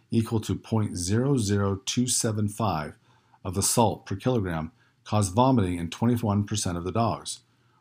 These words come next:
whereas with dogs initially injected with crepitin for the same dose of apomorphine hydrochloride, vomiting ensued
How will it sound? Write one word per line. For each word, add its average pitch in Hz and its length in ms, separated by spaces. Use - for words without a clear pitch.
whereas 107 280
with 95 140
dogs 123 340
initially 120 500
injected 92 400
with 85 180
crepitin 90 520
for 98 120
the 95 80
same 131 300
dose 95 240
of 85 160
apomorphine 80 720
hydrochloride, 76 680
vomiting 110 380
ensued 104 560